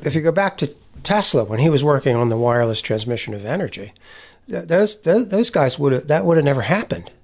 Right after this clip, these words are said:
They, they, they, they might have been, had a more limited, uh, usage, you know, maybe f-,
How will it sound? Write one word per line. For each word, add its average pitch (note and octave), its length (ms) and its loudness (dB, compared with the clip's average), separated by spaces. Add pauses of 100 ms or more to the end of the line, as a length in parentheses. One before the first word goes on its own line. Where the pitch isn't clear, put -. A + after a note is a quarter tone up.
(560)
They, D#3 280 -6
they, D#3+ 180 2
they, F#3 260 -2
they D#3 260 -2
might F#3 260 4
have C3+ 300 -2 (840)
been, D#3+ 280 2
had D#3 220 -2
a B2+ 40 0
more C3+ 240 2
limited, B2+ 540 0 (300)
uh, A2+ 380 -6 (180)
usage, D3 580 0 (400)
you D3+ 60 -2
know, B2 100 0
maybe A#2+ 300 0
f-, - 220 -16